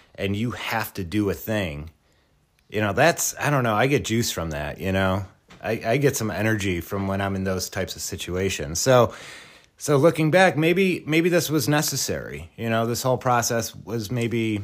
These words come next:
long overdue. I don't know. I can't say that for sure. But I do know that it, it took, uh, that massive catalyst moment in my life for me to start the process of reevaluating and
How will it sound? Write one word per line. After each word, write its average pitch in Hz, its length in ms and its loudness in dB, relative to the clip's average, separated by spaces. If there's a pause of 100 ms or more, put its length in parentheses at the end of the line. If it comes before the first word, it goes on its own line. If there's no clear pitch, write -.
(160)
long 117 340 2
overdue. 113 520 0
I 90 140 0
don't 110 180 0
know. 123 240 2
I 95 160 2
can't 107 280 -6
say 107 140 -4
that 95 160 -2
for 90 80 -10
sure. 101 520 0 (880)
But 147 120 2
I 143 100 8
do 180 180 8
know 151 240 8
that 127 400 2 (400)
it, 135 280 -4 (120)
it 135 220 -4
took, 175 420 4 (100)
uh, 120 360 -2
that 117 280 -2
massive 131 580 0
catalyst 113 580 -2
moment 110 320 -2
in 85 40 -6
my 85 160 -6
life 95 580 -4 (180)
for - 200 -4
me 110 240 0
to 104 800 -2
start - 600 2
the 117 140 -6
process 98 500 -2
of 95 100 -8
reevaluating 92 1000 -2
and 95 260 -8